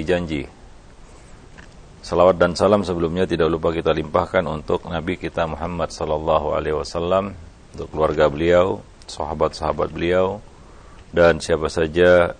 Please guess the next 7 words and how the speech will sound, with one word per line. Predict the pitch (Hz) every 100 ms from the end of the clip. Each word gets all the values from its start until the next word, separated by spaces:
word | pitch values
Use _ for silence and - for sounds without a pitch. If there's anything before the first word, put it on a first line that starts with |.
| - - -
yang | 98 90 82
mengikuti | 80 78 82 82 87
sunnah | - 87 82
beliau | 78 85 80
sampai | 78 80 76 80
hari | 73 76 73
kemudian. | 80 82 87 90 76